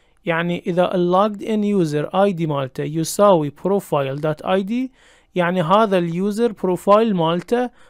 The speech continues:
فيقدر يشوف ال، آه، update profile photo form. أفتح قوسين، كنترول في، أعمل بيست للفورم بهذا الشكل. يعني خليتها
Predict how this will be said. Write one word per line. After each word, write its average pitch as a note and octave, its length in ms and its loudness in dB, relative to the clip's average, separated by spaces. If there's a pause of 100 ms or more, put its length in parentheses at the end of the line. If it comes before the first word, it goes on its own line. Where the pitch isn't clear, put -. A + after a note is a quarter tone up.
فيقدر F3+ 760 0
يشوف A3+ 720 -6 (380)
ال، F3 380 0
آه، D#3 520 0 (260)
update F3 580 2 (240)
profile E3 460 0
photo G#3 520 -2
form. D3 440 -4 (1600)
أفتح D#3+ 400 -6
قوسين، A#3+ 720 -2 (800)
كنترول G#3 640 -2
في، D3 220 -10 (180)
أعمل G3 340 -4
بيست G#3+ 420 -6
للفورم D#3 500 -12 (220)
بهذا G3 320 -2
الشكل. - 440 -12 (1800)
يعني F3 280 -4
خليتها B3 920 -4